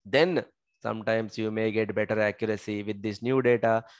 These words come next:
by changing the coefficients, by building the model on this new data with the same features. You may get, you may bring that accuracy back to around eighty-seven or eighty-eight percent. Then proceed with this.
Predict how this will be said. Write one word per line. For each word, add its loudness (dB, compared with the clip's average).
by -2
changing 0
the 4
coefficients, -2
by -2
building 0
the 0
model 2
on -2
this -8
new 0
data 4
with -4
the -2
same -2
features. 2
You 0
may 4
get, 0
you -4
may 0
bring -2
that -2
accuracy -6
back -4
to -2
around -4
eighty-seven -4
or -4
eighty-eight -6
percent. -10
Then -2
proceed -2
with -4
this. -8